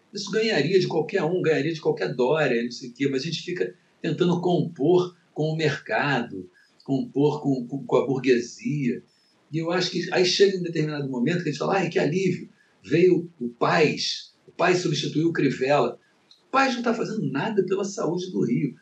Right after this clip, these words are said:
Tudo bem, ele não tá piorando como o Crivella tava piorando, mas você vê, o Rio tá com índices alarmantes de contaminação, de ocupação de U T I, e eu não vejo o, o, o Eduardo Paes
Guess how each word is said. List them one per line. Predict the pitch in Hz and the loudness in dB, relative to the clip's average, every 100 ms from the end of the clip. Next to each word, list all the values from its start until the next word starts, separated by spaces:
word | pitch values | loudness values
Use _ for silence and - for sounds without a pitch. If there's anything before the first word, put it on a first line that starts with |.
| - | -14
Tudo | 202 | -4
bem, | 202 190 | 0 2
ele | |
não | 156 | 2
tá | 165 180 | 2 0
piorando | 180 175 123 135 165 139 | 2 4 6 4 2 0
como | 120 120 | 0 -2
o | |
Crivella | 120 - 120 120 117 | -4 -6 0 2 2
tava | 120 | -2
piorando, | 113 117 - 151 151 - _ _ 233 | -4 -4 -2 -2 -6 -10 _ _ -12
mas | 220 | -6
você | 240 | 2
vê, | 185 151 | 2 6
o | 202 160 131 | 6 6 2
Rio | - 208 - | 0 -2 -2
tá | 185 | -4
com | 180 151 - _ 165 | -6 -12 -16 _ -8
índices | 190 - 143 | -6 -4 -2
alarmantes | 202 220 190 147 117 123 151 208 208 - 123 117 - _ _ _ | 0 0 0 -2 -6 0 4 4 2 -4 -8 -10 -16 _ _ _
de | 131 | -10
contaminação, | 120 156 151 139 139 123 - - 131 151 151 | -4 -2 0 0 0 -4 -6 -6 -2 0 2
de | 123 | 2
ocupação | 127 143 135 117 - 135 | 0 -2 -2 -2 -2 -4
de | 135 | -4
U | 127 | -4
T | 123 | -4
I, | 113 180 - - _ - | -2 -2 -4 -14 _ 0
e | 240 | 4
eu | 240 | 4
não | 220 | 4
vejo | 156 - 175 208 202 | 0 0 2 2 0
o, | - 175 - _ | -4 -6 -8 _
o, | 143 147 143 | -6 -2 0
o | 143 | 0
Eduardo | 143 165 160 - | 0 0 0 -2
Paes | - 190 - - | -2 -4 -6 -14